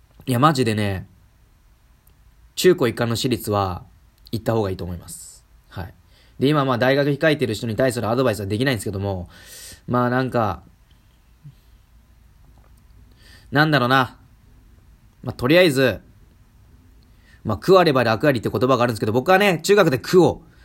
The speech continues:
経験したんで、中学入試でね。だからまあその言葉って結構合ってるんじゃないのかと、まあ思っております。はい。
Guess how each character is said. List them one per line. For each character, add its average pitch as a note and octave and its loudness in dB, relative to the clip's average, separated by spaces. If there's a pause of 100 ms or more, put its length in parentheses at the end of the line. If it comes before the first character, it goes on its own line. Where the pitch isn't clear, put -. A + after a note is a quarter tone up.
(220)
経 A#2 0
験 C3+ 2
し A#2 -8
た C3 0
ん A2 -4
で、 E2+ -8 (300)
中 A2+ -2
学 A2+ 0
入 A2+ -2
試 G2+ -8
で F#2 -8
ね。 F#2 -10 (1500)
だ A2 -4
か G#2 -2
ら G#2 -2
ま G#2+ -2
あ G#2 -2
そ A#2 -6
の A#2+ -2
言 C3+ 0
葉 C#3 2
っ C3+ -2
て - -6
結 A#2+ -2
構 G#2 -2
合 G2+ 0
っ G2+ -14
て - 2
る A#2 -2
ん G2+ -4
じ G2 -4
ゃ - -2
な G#2+ -2
い G#2+ -2
の G2+ -2
か G2 -6
と、 F2 -10 (800)
ま G2+ -4
あ - -4
思 G#2 -2
っ G#2 -10
て G#2 -6
お F#2+ -2
り F#2+ -4
ま F#2 -6
す。 - -16
は F#2 -6
い。 F2 -12